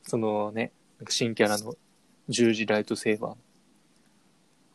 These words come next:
なんて名前やったっけな？ちょっと忘れした、完全に。で、ちょっとこう、天神駅。まあ、また、その二人を天神、あ、博多駅で見かけたら、あの、僕とピン大地なんで、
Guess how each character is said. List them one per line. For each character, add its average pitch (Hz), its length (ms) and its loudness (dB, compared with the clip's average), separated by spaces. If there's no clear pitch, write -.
な - 120 -12
ん 202 100 -4
て 220 100 0
名 - 160 -20
前 185 100 -18
や - 60 -20
っ - 60 -20
た - 80 -18
っ - 60 -20
け - 100 -20
な？ - 80 -20
ち - 100 -18
ょ - 80 -20
っ - 20 -20
と 123 160 0
忘 131 140 -8
れ 131 60 -4
し - 80 -12
た、 - 80 -14
完 117 180 -16
全 113 160 -10
に。 123 80 -20
で、 143 140 2
ち - 100 -6
ょ - 20 -12
っ - 40 -20
と 113 100 2
こ 107 220 2
う、 113 60 -12
天 120 220 -2
神 113 120 -4
駅。 110 360 -10
ま 131 180 8
あ、 113 60 2
ま 110 200 -2
た、 107 280 0
そ - 160 -8
の 117 140 -2
二 - 160 0
人 123 220 6
を 104 160 2
天 113 200 -4
神、 113 280 -6
あ、 107 380 -4
博 - 220 -8
多 120 80 2
駅 117 160 0
で 117 80 -2
見 113 100 -6
か - 120 -18
け 127 100 -2
た 131 120 4
ら、 143 280 0
あ 113 80 -2
の、 113 260 -8
僕 120 200 0
と 110 300 2
ピ 117 100 0
ン 107 60 -4
大 107 160 0
地 113 100 -8
な 104 80 -8
ん 101 100 -12
で、 - 160 -12